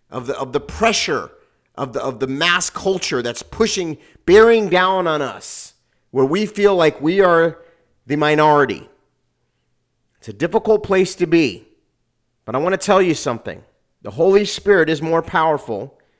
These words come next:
than the collective group, than the mob, than the mainstream news, than the, the social justice warriors, than anybody,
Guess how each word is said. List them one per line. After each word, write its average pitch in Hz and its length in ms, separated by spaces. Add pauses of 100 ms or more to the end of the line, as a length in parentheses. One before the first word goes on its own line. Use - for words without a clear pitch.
(340)
than 127 140
the 131 80
collective 156 600
group, 151 380 (920)
than 127 120
the 143 80
mob, 143 640 (680)
than 131 120
the 143 60
mainstream 165 640
news, 151 640 (760)
than 139 180
the, 139 220
the 139 100
social 175 480
justice 160 520
warriors, 147 840 (720)
than 135 120
anybody, 175 460